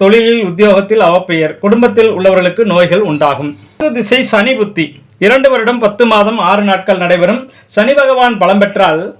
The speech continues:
சொன்ன சொல்லை காப்பா-, காப்பாற்றும் ஆற்றல் உண்டாகும். குடும்பத்தில் ஒற்றுமை, சுகமான வாழ்க்கை, சுப நிகழ்ச்சிகள் கைகூடும். த-, தனதானிய விருத்தி, தொழில் வியாபார நிலையில் முன்னேற்றம், எதிலும் துணிந்து செயல்படும் ஆற்றல், ஆடை ஆபரண சேர்க்கை,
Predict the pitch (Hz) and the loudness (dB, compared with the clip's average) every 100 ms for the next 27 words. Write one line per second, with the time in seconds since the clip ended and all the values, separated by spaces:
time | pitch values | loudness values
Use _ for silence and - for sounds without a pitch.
0 | - 202 240 269 - 233 233 214 202 208 | -4 0 2 2 2 2 2 2 0 0
1 | 214 - 202 202 208 208 180 180 190 214 | -2 0 -2 0 0 -2 -2 -2 0 -2
2 | 190 185 190 196 220 226 _ 175 196 220 | 0 0 0 0 -4 -12 _ -4 -2 0
3 | 214 202 165 165 196 196 220 185 175 190 | 0 0 0 0 2 2 0 -2 -2 0
4 | 190 208 185 180 180 202 208 196 196 214 | 2 2 2 2 2 -2 -2 -4 0 0
5 | 175 185 - 180 190 196 - - - _ | 0 -2 -2 -2 -2 -4 -12 -20 -20 _
6 | _ _ - 202 208 196 196 214 - 165 | _ _ -2 -2 0 -2 -4 -6 -10 -14
7 | 202 185 180 190 190 175 190 208 220 202 | -14 -14 -6 -2 0 0 -2 0 0 0
8 | 175 180 185 208 214 - 190 220 220 - | 0 -4 -2 -2 -2 0 2 2 0 -10
9 | - 165 175 196 196 196 185 175 180 180 | -4 0 2 4 4 2 0 -2 -2 -2
10 | 156 165 185 180 196 202 - 170 196 240 | -4 -2 -2 0 -2 -2 -4 -4 0 0
11 | 240 - 208 247 240 202 196 180 170 180 | 0 0 -2 -2 -2 -2 -2 0 -2 -2
12 | - - 156 165 190 196 202 - - - | -8 -6 -4 -2 0 0 -2 -12 -20 -4
13 | 190 220 226 190 190 180 175 185 180 190 | 0 2 2 2 0 -4 -4 -4 -4 -6